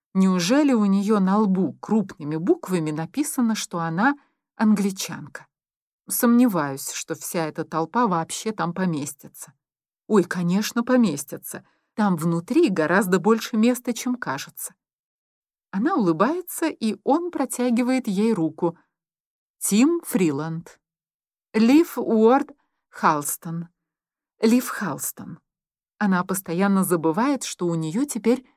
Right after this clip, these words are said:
другая фамилия. Ага, на этом плакате сказано, что здесь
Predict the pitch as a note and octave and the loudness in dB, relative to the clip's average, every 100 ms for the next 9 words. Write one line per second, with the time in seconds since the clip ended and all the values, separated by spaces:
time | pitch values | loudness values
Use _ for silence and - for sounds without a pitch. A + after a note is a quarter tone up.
0 | _ _ G3+ G#3 A3 G3 D#3+ D#3 G#3 F#3 | _ _ 0 0 2 0 -2 -6 -4 -2
1 | D3 - - - _ _ _ _ _ - | -4 -10 -12 -16 _ _ _ _ _ -2
2 | C#4 B3+ A3+ - F3 D3+ C#3+ D3+ G#3+ D4 | 0 -2 -6 -2 2 2 2 0 2 2
3 | B3 A3 A3 - F#4 - G3 - C4+ D4 | 2 0 -4 -4 -6 -2 -4 -4 -4 0
4 | C4+ B3 A#3+ - G3+ G3 D#3 C#3+ A3 F4 | 2 4 2 0 0 0 0 0 2 2
5 | - | -2